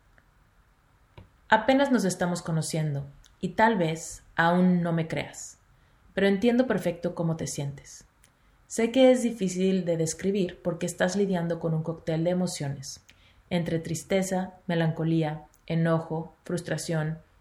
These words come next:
culpa y demás. Sé que te duele el corazón y que quieres sanar, pero no sabes cómo.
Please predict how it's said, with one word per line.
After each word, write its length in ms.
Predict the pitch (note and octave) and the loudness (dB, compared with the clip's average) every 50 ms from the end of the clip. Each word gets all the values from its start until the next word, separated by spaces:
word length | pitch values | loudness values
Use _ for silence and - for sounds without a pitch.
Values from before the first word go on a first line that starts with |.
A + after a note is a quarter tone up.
| _ _ _ _ | _ _ _ _
culpa 640 | - G3+ G#3+ G#3 G#3 G#3+ G#3+ A3 A3 - - - - _ - | -2 0 0 0 2 0 0 0 -2 -8 -16 -20 -20 _ -4
y 80 | E3 D#3+ | -2 -2
demás. 480 | D#3 D3 C#3+ C#3 C#3 - - - - _ _ _ _ _ _ _ _ _ _ _ _ | -2 -2 -4 -6 -8 -10 -14 -16 -18 _ _ _ _ _ _ _ _ _ _ _ _
Sé 200 | - - A#3 A3+ | -2 0 2 2
que 80 | C4+ | 2
te 160 | C4+ C4+ A#3+ G3+ | 2 4 2 4
duele 180 | G3 F#3+ F#3+ | 4 4 2
el 100 | F#3 F#3 | 2 0
corazón 440 | - E3+ D#3+ D3 - - D3+ D3 D3 - - _ _ _ _ _ _ _ - | 0 -2 -2 -2 -4 -6 -6 -8 -8 -12 -16 _ _ _ _ _ _ _ -10
y 80 | F#3 | -4
que 120 | - F3+ F3+ | -4 -4 0
quieres 220 | - G3 G3+ G3 | 2 0 2 2
sanar, 460 | G#3 G3 G#3 G#3+ G3+ G3 - - - - | 2 2 2 2 2 0 -2 -6 -8 -4
pero 200 | - E3+ E3+ E3 | -2 0 0 2
no 340 | E3 E3+ F3+ F3 E3+ F3+ F3+ - | 2 2 2 0 0 -2 -6 -10
sabes 420 | - - E3+ D#3 D#3 D#3 D#3 - | -10 -4 -4 -2 -2 -2 -4 -8
cómo. 360 | - - E3 D#3 D3+ - - | -4 -4 -2 -2 -2 -6 -12